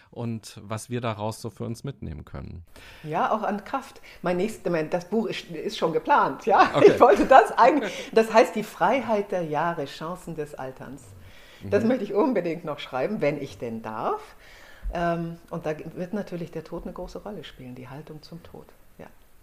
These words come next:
Speaker 1: Diese erste Folge plätschert langsam dem Ende entgegen.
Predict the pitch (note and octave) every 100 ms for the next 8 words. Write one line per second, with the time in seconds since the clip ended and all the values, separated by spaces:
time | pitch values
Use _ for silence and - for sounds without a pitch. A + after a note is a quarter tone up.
0 | - - _ _ _ _ - - - -
1 | _ _ - F#3 G3 D3+ F#3 G3 D#3+ C#3+
2 | D#3+ F#3+ G3 D3+ E2 - - C#3+ - D#3
3 | C3 B2+ C3 C#3 D3+ E3 D3 C#3+ C#3+ C3+
4 | C3+ A2 E3 A3+ F2 F2 - F#2 F2 A2+
5 | F#3+ A#3